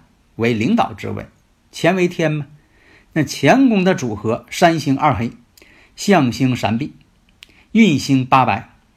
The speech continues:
所以二三组合为斗牛煞，代表什么呢？领导班子互相勾心斗角，不团结，互相排挤，不和谐。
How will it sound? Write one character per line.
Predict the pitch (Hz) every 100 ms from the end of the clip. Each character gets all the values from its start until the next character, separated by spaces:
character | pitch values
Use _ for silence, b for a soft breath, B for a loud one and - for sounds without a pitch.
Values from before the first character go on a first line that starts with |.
| _ _
所 | -
以 | 151
二 | - 254 180
三 | 123 165 151
组 | 147 117
合 | 95 110 120 -
为 | 113 123
斗 | 131 160
牛 | 107
煞， | 127 180 - _ _ _ _ _ _ _ _ _ _ _ _ _
代 | - 185
表 | 117
什 | 104
么 | 113
呢？ | 135 - _ -
领 | 127 214
导 | 226 -
班 | - 156 139 143
子 | 131
互 | - - 220 120
相 | 95 139 120
勾 | 120 143 123
心 | 117 120 104
斗 | 113 101
角， | 101 - _ _ _ _ _ _ _
不 | - 202
团 | - 127 180
结， | 120 - _ _ _ _ _ _ _ _ _ _
互 | _ - 170
相 | 160 156
排 | - 110 135
挤， | 117 - _ _ _ _ _ _ _ _ _ -
不 | 185
和 | - 123 143
谐。 | 143 101